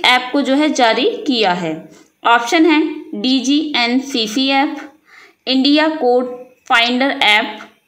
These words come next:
बाई हटके ऐप या मैप माई इंडिया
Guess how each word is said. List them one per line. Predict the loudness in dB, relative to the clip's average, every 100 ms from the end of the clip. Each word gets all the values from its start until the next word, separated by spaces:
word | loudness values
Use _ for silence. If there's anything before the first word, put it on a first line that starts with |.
| _ _ _ _ _ _ -14
बाई | 0 2 4 0 0
हटके | 0 0 -2 0 0 2
ऐप | 2 2 -2 -12 -20 _ _ _ _ _ -20 _ -8
या | 0 2
मैप | 4 4 2 0 -4
माई | 0 2 2 0 -2 -4
इंडिया | -2 0 0